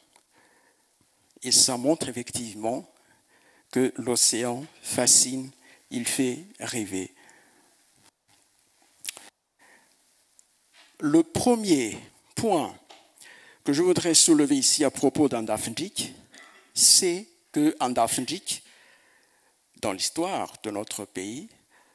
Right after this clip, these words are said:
c'est l'Andafndik de la damnation. Fa verezan, veri. Et dans la conception malgache du terme,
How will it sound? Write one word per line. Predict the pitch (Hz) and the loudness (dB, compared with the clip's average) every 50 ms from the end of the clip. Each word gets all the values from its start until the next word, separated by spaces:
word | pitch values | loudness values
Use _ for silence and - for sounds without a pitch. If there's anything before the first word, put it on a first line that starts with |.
| _ - | _ -6
c'est | - - - 139 | -4 -2 -2 -2
l'Andafndik | 135 123 107 104 104 104 104 - 120 117 - 156 - 139 | -4 -6 -6 -6 -6 -6 -6 -8 -10 -10 -10 -10 -8 -8
de | 107 - 104 104 | -6 -4 -6 -6
la | 104 101 98 | -6 -6 -10
damnation. | - - - - 139 151 156 147 120 - - - - - 98 87 90 87 - _ _ - - - - - - _ _ _ _ _ _ _ - - - - - | -10 -10 -10 -8 -6 -6 -4 -2 2 2 4 4 2 0 -2 -6 -10 -12 -18 _ _ -20 -20 -20 -20 -20 -20 _ _ _ _ _ _ _ -20 -20 -20 -20 -14
Fa | - - - - 175 156 123 107 98 | -8 -6 -6 -4 -4 -6 -6 -6 -8
verezan, | - - 104 98 101 113 127 135 123 101 101 95 90 90 - _ _ _ _ _ _ _ _ _ _ _ _ _ _ _ _ - | -10 -8 -8 -8 -6 -4 -4 -4 -4 -4 -6 -8 -10 -16 -20 _ _ _ _ _ _ _ _ _ _ _ _ _ _ _ _ -16
veri. | 95 - 104 110 113 107 101 123 - - - - _ _ _ _ _ _ _ _ _ _ _ _ _ _ - - - - - - - - - - _ _ _ _ _ _ - | -12 -10 -8 -6 -6 -6 -8 -10 -12 -14 -16 -20 _ _ _ _ _ _ _ _ _ _ _ _ _ _ -20 -20 -20 -20 -20 -20 -20 -20 -20 -20 _ _ _ _ _ _ -6
Et | 147 139 139 | -4 -4 -2
dans | 139 143 160 170 | 2 2 2 4
la | 170 175 - | 2 0 -4
conception | - 247 - - 196 175 - - - 226 214 | -4 -4 -2 -2 -2 0 0 0 0 0 -2
malgache | 196 165 139 127 117 135 135 143 147 - - | -4 -6 -6 -6 -6 -6 -6 -4 -4 -6 -6
du | - 117 117 | -6 -10 -12
terme, | _ _ - 127 139 156 165 190 196 190 | _ _ -6 -4 -4 -4 -6 -8 -10 -14